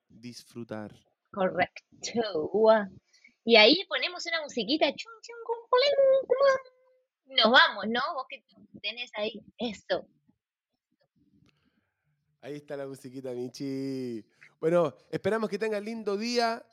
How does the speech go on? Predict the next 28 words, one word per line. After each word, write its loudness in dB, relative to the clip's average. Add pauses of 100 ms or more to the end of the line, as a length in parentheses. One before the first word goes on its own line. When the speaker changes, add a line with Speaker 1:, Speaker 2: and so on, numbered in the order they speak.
Speaker 1:
linda -8
semana, -4
lindo -4
mes, -4
lindo -10
año, -6
linda -6
vida, 0
gente. -2 (240)
Vamos 0
facilitando, -4
vamos 2
Speaker 2:
<laughs> 2
Speaker 1:
facilitando. 0 (380)
Agus, 2 (120)
volvé, 4 (320)
decí 4
chao. 2 (1400)
Speaker 2:
Adiós, 8 (120)
<laughs> -10
chicos, 8
nos 6
vemos 8
en 4
el 6
próximo 6
capítulo 6 (100)
de 6